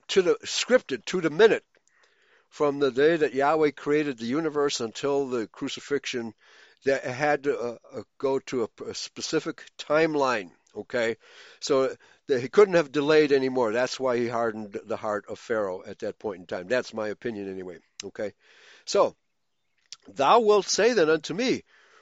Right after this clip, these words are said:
Why doth yet he find fault? For who hath resisted his will?" Judeos resist his will mightily. They don't want to obey his commandments.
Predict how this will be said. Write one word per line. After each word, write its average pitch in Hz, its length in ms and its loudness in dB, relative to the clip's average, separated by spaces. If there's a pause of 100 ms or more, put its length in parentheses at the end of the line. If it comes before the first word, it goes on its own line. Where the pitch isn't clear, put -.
(140)
Why 180 520 4
doth 196 320 2
yet 147 340 0
he 127 160 -18
find 156 400 0
fault? 277 380 -4 (580)
For 151 220 -2
who 254 260 4
hath 220 240 2
resisted 175 560 0
his 185 240 2
will?" 165 400 2 (720)
Judeos 160 680 4
resist 139 460 0
his 160 220 -2
will 196 340 4 (120)
mightily. 185 840 4 (380)
They 170 140 2
don't 262 260 8
want 226 200 6
to 190 60 2
obey 147 400 6
his 135 240 0
commandments. 135 560 0